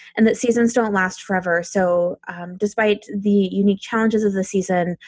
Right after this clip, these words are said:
we would encourage you to look for the unique gifts of the season as well. And as usual, we will close this episode with a meditation on Scripture. Today's passage is Matthew six twenty-five through thirty-four. As you're able, take a deep breath, close your eyes,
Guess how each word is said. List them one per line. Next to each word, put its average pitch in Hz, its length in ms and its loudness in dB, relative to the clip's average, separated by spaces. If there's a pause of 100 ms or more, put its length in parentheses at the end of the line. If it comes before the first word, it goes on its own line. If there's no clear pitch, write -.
(240)
we 214 80 4
would 202 100 6
encourage 202 260 0
you 196 80 4
to 190 80 2
look 180 180 -2
for 202 80 -2
the 185 100 -2
unique 185 280 -4 (120)
gifts - 440 -6
of 185 100 -8
the 190 100 0
season 170 360 -8
as 160 180 -10
well. 170 300 -12 (1120)
And 240 100 4
as 262 160 2
usual, 277 320 6
we 226 300 6
will 226 180 4
close 233 280 2
this 269 120 2
episode 202 500 2
with 190 140 0
a 196 60 0
meditation 185 580 0
on 170 180 -6
Scripture. - 600 -10 (320)
Today's 214 320 2
passage 226 420 0
is 214 140 2
Matthew 190 340 0
six 220 400 -2
twenty-five 202 640 0
through 202 120 -2
thirty-four. 180 580 -6 (760)
As 233 180 -2
you're 262 100 4
able, 233 300 4
take 214 220 2
a 214 60 4
deep 220 180 -2
breath, 190 240 -2 (340)
close 202 220 0
your 208 140 4
eyes, 175 460 -2